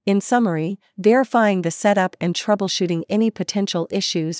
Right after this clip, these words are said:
are important steps in ensuring that the iCub is functioning correctly. By using the iCub software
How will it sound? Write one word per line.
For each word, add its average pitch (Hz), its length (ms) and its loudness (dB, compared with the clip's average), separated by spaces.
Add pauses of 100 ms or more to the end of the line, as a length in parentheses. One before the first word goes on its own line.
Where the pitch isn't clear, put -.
are 185 140 0
important 175 540 -2
steps - 480 -2
in 190 120 0
ensuring 196 480 -2
that 175 140 -2
the 175 160 -2
iCub 214 420 -2
is 170 160 -2
functioning 165 520 -4
correctly. 160 640 -6 (920)
By 208 120 4
using 247 320 0
the 233 160 0
iCub 196 400 -4
software 165 680 -4